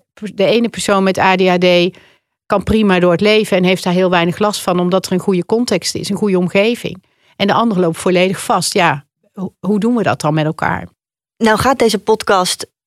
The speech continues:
Speaker 2: eh, over onder andere, ja, de, de, de, de complexiteit, hè, van dingen en
Speaker 1: Mhm.
Speaker 2: ook, ja, grote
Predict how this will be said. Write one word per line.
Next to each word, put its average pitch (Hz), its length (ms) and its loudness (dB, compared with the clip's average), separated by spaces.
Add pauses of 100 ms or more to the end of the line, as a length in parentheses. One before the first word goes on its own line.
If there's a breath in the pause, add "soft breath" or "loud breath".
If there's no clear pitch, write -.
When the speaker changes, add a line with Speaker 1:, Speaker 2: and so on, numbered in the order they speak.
(180)
Speaker 2:
eh, 170 420 -4
over 156 680 -2 (340)
onder 165 260 0
andere, 180 240 0
ja, 165 140 2
de, 156 160 -2
de, 156 160 -4
de, 151 180 -6 (160)
de 165 140 -8 (100)
complexiteit, 175 840 -2
hè, 240 140 2
van 214 240 0
dingen 214 380 2
en 170 160 -2
Speaker 1:
Mhm. 160 100 -4
Speaker 2:
ook, 151 240 -8
ja, 180 240 -4 (260)
grote 165 880 0